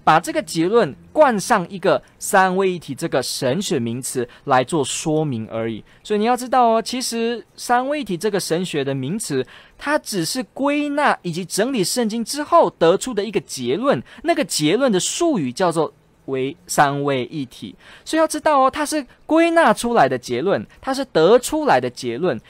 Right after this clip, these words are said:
所以你把一个得出来的结论突然抓回去说圣经里面有没有这四个字，这是很奇怪的哦，这是很奇怪的。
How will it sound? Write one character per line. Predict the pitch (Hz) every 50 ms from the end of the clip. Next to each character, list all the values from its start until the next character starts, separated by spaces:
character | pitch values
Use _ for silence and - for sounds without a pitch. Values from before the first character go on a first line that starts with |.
| - - -
所 | - 311
以 | 320
你 | 285 277
把 | 202 - 202 214 277
一 |
个 | 277 311 269
得 | - - - 220 220
出 | - 277 262
来 | 226 190
的 | 175 170
结 | - - 156 151
论 | 185 220 196 160 -
突 | - 240 254
然 | 214 170
抓 | - - 220 208
回 | 202 196 180
去 | - 220
说 | 202 - 208 202
圣 | 190 - 226 214
经 | 185 190 208 190
里 | 147 127
面 | 151 175 165 143
有 | 143 131
没 | 143 175
有 | 165
这 | 139 165
四 | 147 - - 170
个 | - 131
字， | 123 - 185 156 120 - - - - - - _ _
这 | - 339 349
是 | 285 - 311
很 | 254 - - - 139 117 110 110 107 104
奇 | - - - 120
怪 | 117 - 123 123 127
的 | 127 120
哦， | 117 117 117 117 123 127
这 | - 196
是 | 175 202 180
很 | 160 110
奇 | 104 - - 123
怪 | 113 - 175 139 113
的。 | 104 92